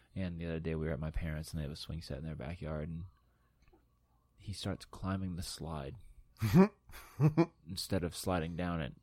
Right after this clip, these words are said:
Speaker 2: Mm-hmm.
Speaker 1: He's climbing it. Not even two years old yet. He's trying to climb this thing. And so that, I mean, I'm, I'm standing right next to him
Speaker 2: Mm-hmm.
Speaker 1: when he starts doing it. But I was just kinda like, "Gosh dang." It, it just, I mean, I've got an eight-year-old too, so I just,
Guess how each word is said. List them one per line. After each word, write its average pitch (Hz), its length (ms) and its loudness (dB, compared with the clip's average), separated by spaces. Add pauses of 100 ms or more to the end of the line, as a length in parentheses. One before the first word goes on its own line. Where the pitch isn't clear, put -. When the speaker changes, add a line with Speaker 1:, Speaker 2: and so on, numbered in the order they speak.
(160)
Speaker 2:
Mm-hmm. 107 260 4
Speaker 1:
He's 101 100 2
climbing 98 400 -2
it. 78 140 -6 (160)
Not 110 140 0
even 101 160 0
two 101 100 -2
years 92 200 0
old 90 200 4
yet. 80 120 2
He's 80 100 -2
trying 90 180 -2
to 80 100 -2
climb 87 200 -4
this 80 180 -6
thing. 67 240 -6
And - 80 -8
so 78 280 -4
that, 76 260 -4
I 90 60 -2
mean, 92 200 0
I'm, 92 240 -2
I'm 98 100 -6
standing 113 340 4
right 92 160 2
next 90 260 -4
to 82 80 -4
him 71 220 -4 (260)
Speaker 2:
Mm-hmm. 123 320 8 (220)
Speaker 1:
when 98 100 6
he 92 60 2
starts 90 340 2
doing 98 340 2
it. 82 160 -2 (920)
But 98 100 0
I 95 80 4
was 92 80 4
just 92 160 -6
kinda 101 180 -4
like, 90 200 -10 (100)
"Gosh - 640 -12
dang." - 80 -14 (2000)
It, 98 120 -8 (160)
it 98 120 -2
just, - 240 -8
I 104 60 0
mean, 98 180 2
I've 98 100 0
got 107 160 6
an 98 80 0
eight-year-old 87 420 0
too, 82 240 -2
so 85 200 -2
I 82 100 0
just, 82 240 -10